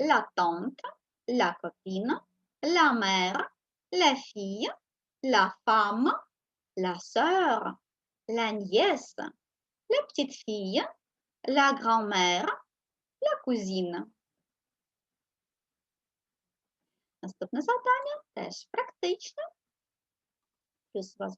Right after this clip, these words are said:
буде такий зразок, міні-зразок, е, як можна поговорити, представити свою сім'ю. Е, дане завдання зроблене таким чином, що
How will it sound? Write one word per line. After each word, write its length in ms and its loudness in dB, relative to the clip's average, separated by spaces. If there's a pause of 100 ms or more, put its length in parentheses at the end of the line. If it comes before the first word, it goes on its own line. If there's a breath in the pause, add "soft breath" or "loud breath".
буде 160 -6
такий 400 -8
зразок, 600 0
міні-зразок, 840 -4
е, 140 2
як 240 -2
можна 320 -4
поговорити, 540 -6
представити 600 -4
свою 360 -8
сім'ю. 460 -8 (720 loud breath)
Е, 240 0
дане 260 4
завдання 420 2
зроблене 420 2
таким 280 -2
чином, 440 -2
що 460 -4